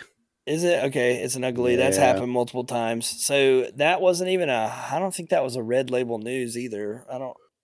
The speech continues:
Speaker 1: think it was only orange.
Speaker 2: No, it was, like, pending home sales or something.
Speaker 1: Yeah, but what happened is the market was kinda waiting. Um,
Speaker 2: Right.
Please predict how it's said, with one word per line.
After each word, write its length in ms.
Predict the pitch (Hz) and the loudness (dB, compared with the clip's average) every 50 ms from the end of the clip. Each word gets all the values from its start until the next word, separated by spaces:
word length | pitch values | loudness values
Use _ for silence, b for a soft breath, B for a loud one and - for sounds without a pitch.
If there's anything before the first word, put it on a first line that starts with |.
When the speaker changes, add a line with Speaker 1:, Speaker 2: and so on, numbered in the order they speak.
| _ _ _ _ _ _ | _ _ _ _ _ _
Speaker 1:
think 140 | - 135 139 156 | -14 -12 -6 -6
it 40 | 127 | -6
was 140 | 101 107 120 | -4 -2 -2
only 220 | 117 113 117 107 | -2 0 0 -2
orange. 540 | 101 110 120 120 120 117 120 117 117 113 113 127 | 0 0 0 2 2 0 0 -2 -2 -2 0 2
Speaker 2:
No, 140 | 143 131 | 2 4
it 20 | 120 | 2
was, 120 | 110 104 110 | 2 2 0
like, 160 | 101 - - | -2 -2 0
pending 280 | 135 131 131 117 95 | -2 0 2 2 0
home 220 | 85 104 107 113 104 | 0 0 -2 -2 -2
sales 360 | - - 78 76 78 78 82 | -4 -4 -4 -4 -4 -6 -8
or 60 | 85 | -10
something. 440 | - - 90 82 - 87 87 87 87 _ - | -10 -10 -12 -10 -10 -12 -12 -12 -14 _ -6
Speaker 1:
Yeah, 500 | 131 160 160 156 156 151 151 151 151 - | 2 4 6 6 6 8 8 6 6 4
but 200 | - 160 160 139 | 4 2 4 6
what 180 | 147 156 151 147 | 6 6 4 4
happened 380 | 156 175 180 180 175 170 156 156 | 4 4 4 4 4 2 0 0
is 140 | 151 139 - | 0 0 0
the 60 | 143 | 0
market 400 | 135 135 143 143 147 139 151 127 | 2 2 4 2 4 2 2 2
was 160 | 135 131 127 | 2 0 -2
kinda 300 | - - 160 139 120 101 | -2 0 0 2 2 2
waiting. 680 | 101 110 113 117 135 147 147 135 127 123 120 117 120 b b b b b _ _ - | 2 0 0 2 2 2 4 2 2 0 -2 -4 -8 b b b b b _ _ -6
Um, 360 | 131 123 120 120 113 110 110 98 | -2 0 2 2 2 2 0 0
Speaker 2:
Right. 220 | 92 92 87 | 0 -2 -2